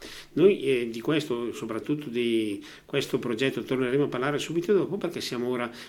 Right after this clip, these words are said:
giunti alla seconda pausa di questa nostra puntata.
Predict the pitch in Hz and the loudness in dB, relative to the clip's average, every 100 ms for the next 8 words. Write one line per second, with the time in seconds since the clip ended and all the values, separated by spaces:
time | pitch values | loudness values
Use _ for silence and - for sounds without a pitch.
0 | - 117 143 147 143 123 120 117 - 131 | -16 4 8 8 6 2 0 0 0 2
1 | 143 156 151 127 113 123 127 127 120 107 | 2 4 4 2 0 0 2 2 0 0
2 | 110 107 120 - 127 107 117 107 - 101 | -2 -2 -4 -4 -4 -2 -2 -2 -6 2
3 | 175 190 87 - | 4 4 2 -6